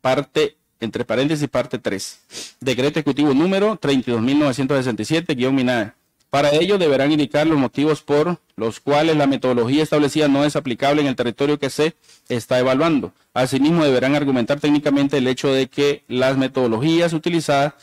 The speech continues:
garantizan la efectiva materialización de la evaluación ambiental estratégica de la propuesta del plan regulador. D, herramientas sobre el listado de profesionales responsables. Dos puntos, los gobiernos locales podrán introducir los documentos evaluados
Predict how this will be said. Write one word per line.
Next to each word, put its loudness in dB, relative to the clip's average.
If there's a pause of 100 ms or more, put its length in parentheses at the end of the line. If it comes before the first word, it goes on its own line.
(240)
garantizan 0
la 2
efectiva 0
materialización 0
de 0
la 0
evaluación 0
ambiental 0
estratégica 0
de 0
la 0
propuesta -4
del -2
plan -2
regulador. -2 (480)
D, -2
herramientas 0
sobre 2
el 2
listado 2
de 0
profesionales 0
responsables. -2 (320)
Dos -2
puntos, 0
los 0
gobiernos 0
locales 0
podrán 0
introducir 0
los 2
documentos 0
evaluados 0